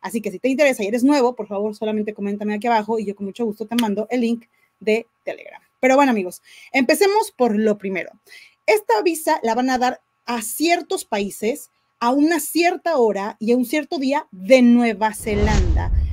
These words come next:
Punto número uno, comienza por agarrar tu celular y ponerle ahorita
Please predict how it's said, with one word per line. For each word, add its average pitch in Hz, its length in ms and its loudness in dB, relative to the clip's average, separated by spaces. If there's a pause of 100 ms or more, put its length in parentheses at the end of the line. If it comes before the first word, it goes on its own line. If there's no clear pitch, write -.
(240)
Punto 359 480 2
número 269 460 0
uno, 240 400 -2
comienza 294 420 0
por 269 160 -4
agarrar 214 320 -4
tu 208 100 -10
celular 190 560 -8 (440)
y 233 80 -2
ponerle 233 460 -2
ahorita 240 680 -2